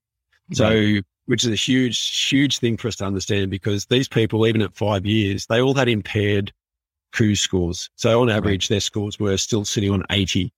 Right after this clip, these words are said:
Speaker 1: but all three groups were sitting on about eighty or a touch below, which means they're still getting treatment for their knee. Um, you know,
Speaker 2: Right.
Speaker 1: they're seeing a physio occasionally or a physical therapist, or, you know, going to the gym, or,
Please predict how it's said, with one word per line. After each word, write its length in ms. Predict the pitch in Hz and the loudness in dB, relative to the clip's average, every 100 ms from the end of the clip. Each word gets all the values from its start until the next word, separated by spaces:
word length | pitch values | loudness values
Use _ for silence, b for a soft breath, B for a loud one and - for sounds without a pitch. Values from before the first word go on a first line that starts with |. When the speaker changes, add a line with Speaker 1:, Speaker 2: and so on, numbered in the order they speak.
| - | -2
Speaker 1:
but 120 | 117 | 2
all 140 | 127 | 2
three 280 | 107 117 104 | 0 0 0
groups 340 | 113 135 - | 2 0 -2
were 60 | 110 | -4
sitting 320 | - 98 101 | -4 -4 -4
on 100 | 101 | -4
about 300 | 95 104 87 95 | -2 -2 -2 0
eighty 300 | 98 92 104 | 0 2 0
or 60 | |
a 60 | 101 | 0
touch 320 | - 98 - | 0 -2 -2
below, 260 | 95 117 120 | 0 2 2
which 180 | 117 - | 2 0
means 200 | 196 156 | 0 0
they're 80 | |
still 260 | 135 185 202 | -2 -2 -2
getting 300 | - 127 104 | -2 -2 -2
treatment 440 | - 113 87 82 - _ _ _ _ - | -2 -4 -4 -8 -12 _ _ _ _ 0
for 40 | |
their 120 | 107 | 0
knee. 320 | 95 101 90 - _ _ _ - | 2 0 -2 -6 _ _ _ -4
Um, 240 | 104 101 | 0 2
you 80 | 98 | 2
know, 60 | 104 | 2
Speaker 2:
Right. 40 | |
Speaker 1:
they're 120 | 101 | 2
seeing 260 | 92 110 101 | 2 0 0
a 40 | |
physio 640 | 92 113 110 107 107 107 - - | 0 0 2 2 2 0 -2 -6
occasionally 720 | - 101 101 107 101 101 101 | 0 2 2 0 0 2 2
or 140 | 101 | 0
a 40 | |
physical 300 | - 107 - | -2 -4 -4
therapist, 600 | 92 101 104 - 104 - 98 | -2 0 0 0 0 0 0
or, 280 | 95 101 101 _ | 0 0 -4 _
you 80 | 110 | 0
know, 80 | 98 | 2
going 200 | 113 107 | 2 0
to 100 | - | 0
the 80 | 101 | -2
gym, 320 | 98 101 101 | 0 0 2
or, 240 | 98 98 | 2 0